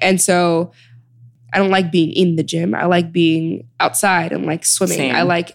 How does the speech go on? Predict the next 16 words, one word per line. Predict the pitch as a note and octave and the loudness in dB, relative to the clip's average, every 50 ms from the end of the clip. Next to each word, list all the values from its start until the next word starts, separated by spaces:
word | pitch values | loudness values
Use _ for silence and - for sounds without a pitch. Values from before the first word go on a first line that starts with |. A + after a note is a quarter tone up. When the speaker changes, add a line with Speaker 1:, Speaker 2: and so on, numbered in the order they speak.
| - - | -6 -4
Speaker 1:
athletic | - - F3 - - F#3+ F3+ F3+ F3+ | -4 -4 -4 -2 -2 0 0 0 0
stuff | - - - F3+ F3 F3 - - | -2 -2 0 0 0 -2 -2 -4
that | E3+ E3+ | -2 -2
it's, | E3 - - - | -2 -2 -4 -4
that's | - E3 E3 - - | -4 -4 -4 -4 -6
fun. | - - F3+ E3+ - | -4 0 0 0 0
I | - E3+ | 0 0
love | E3+ E3+ F3 F3 F3 F3+ F3 F3 F3 E3+ | 2 4 4 4 4 4 4 2 2 0
to | - - | -4 -8
dance. | E3 D3+ F#3 F3 D#3+ D#3+ D#3+ - - | -2 2 2 2 2 2 -2 -4 0
I | G#3 | 2
love | G#3 G3 F#3 G3+ G#3 G3+ F#3+ F3+ | 4 4 4 2 2 2 0 0
dancing. | F#3+ - F3+ E3 E3 - - - - - - | 0 0 0 0 0 -4 -6 -10 -10 -10 -10
Speaker 2:
Yeah. | - A2+ B2+ A#2+ B2 | -10 -10 -10 -10 -6
Speaker 1:
So, | - - A3+ G#3+ | 0 2 4 4
like, | G#3+ G#3 G3+ G3+ | 4 4 2 0